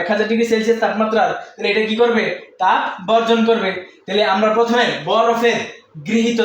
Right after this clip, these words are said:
তাপটা নির্ণয় করব, বরফের গৃহীত তাপটা নির্ণয় করব। এখানে মনে রাখতে হবে, বরফ কিন্তু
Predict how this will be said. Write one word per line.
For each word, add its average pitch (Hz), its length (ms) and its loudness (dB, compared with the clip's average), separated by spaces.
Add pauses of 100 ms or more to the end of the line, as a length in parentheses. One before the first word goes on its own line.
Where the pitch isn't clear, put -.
তাপটা 214 280 0 (240)
নির্ণয় 196 300 -4
করব, 175 140 -4 (520)
বরফের 214 480 2 (640)
গৃহীত 208 320 2 (120)
তাপটা 214 260 0 (380)
নির্ণয় 196 260 -2
করব। 180 140 2 (240)
এখানে 214 280 0
মনে 202 160 0
রাখতে 214 200 -4
হবে, 143 120 -6 (160)
বরফ 214 200 0 (100)
কিন্তু 196 160 -2